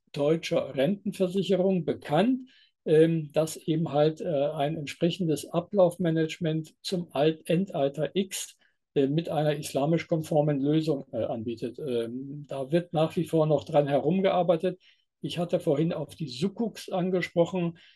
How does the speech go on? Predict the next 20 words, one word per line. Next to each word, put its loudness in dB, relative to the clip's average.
äh, 2
die -6
islamischen -6
Unternehmensbeteiligung, 0
ähm, -2
weil 4
das 4
setzt 2
auch 2
einen -2
entsprechenden -2
funktionierenden 0
Sekundärhandel 0
voraus, 0
ähm, -2
der, 4
äh, -8
zwar -2
zugenommen 2
hat, 2